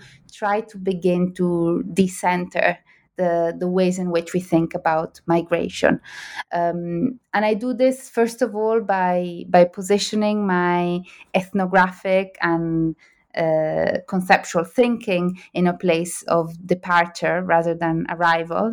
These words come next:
And I'm sure we'll talk about this more later in the interview, but basically taking very seriously the work, uh, especially of Abdelmalek Sayad, uh, uh, a really prominent thinker that has really influenced my own thinking about migration.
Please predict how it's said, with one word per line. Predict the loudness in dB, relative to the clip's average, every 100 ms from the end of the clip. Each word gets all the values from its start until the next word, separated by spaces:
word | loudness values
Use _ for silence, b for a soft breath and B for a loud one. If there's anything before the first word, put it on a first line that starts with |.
| 0
And | 0
I'm | 0
sure | -2 -2
we'll | 0 0
talk | 0 0
about | 0 -2 0
this | -4 -4
more | 0 0 0 -4
later | -2 -2 0 -2
in | 0 -2 -4
the | -2 0
interview, | 0 -4 -2 0 0 -4 B B B 0
but | 2 2 -2
basically | -4 -2 -4 -4
taking | 0 -2 0 -4
very | 0 0
seriously | -2 -4 -2 0 -2 -4 -2 -2 -2 B B -4
the | -2
work, | -2 -2 0 -2 -4 -10 -6 2
uh, | 2 2
especially | -6 4 4 4 -2 -2 0
of | 0 -2 -4
Abdelmalek | -4 -2 -2 2 0 -2
Sayad, | -8 -6 -2 0 0 -2 _ B B -6
uh, | -2 0 0 -2 -2 0 0 0 0
uh, | 0 2 0 -2 -2
a | -4
really | -2 0 -2 -4 -8 _
prominent | 2 2 2 -2 -6
thinker | -2 -2 -2 -2 -2
that | -2 -4
has | -2 0
really | 0 0
influenced | -2 0 -2 0 -2
my | -4 -2
own | 0 0 -2
thinking | -4 -4 -4 -4 -2
about | 0 0
migration. | -4 -4 0 0 0 -2 -2